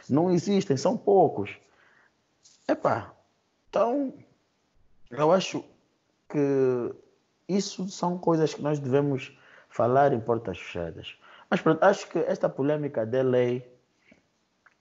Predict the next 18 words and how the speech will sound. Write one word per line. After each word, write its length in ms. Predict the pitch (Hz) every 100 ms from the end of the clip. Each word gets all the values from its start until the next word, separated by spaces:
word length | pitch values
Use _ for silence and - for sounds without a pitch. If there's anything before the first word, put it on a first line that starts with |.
| - - 139
não 220 | 147 151
é 120 | 156
assim 360 | 135 147 147 139 _ -
tão 560 | 143 147 147 143 147 -
preocupante 680 | 117 113 110 - 127 123
como 180 | - 110
a 60 | 104
polêmica 560 | 110 117 127 123 110
que 100 | 107
está 560 | - - 131 127 127 - - _ -
a 100 | 107
decorrer 760 | 101 - 101 110 117 113 113 - _ _
<laughs> 1900 | - - 156 - - 175 180 180 175 175 170 170 175 - - - - - -
no 200 | 107 113
outro 340 | 120 135 135
lado 220 | 123 123 120
da 100 | 120
conferência. 880 | 127 127 123 120 113 101 101 85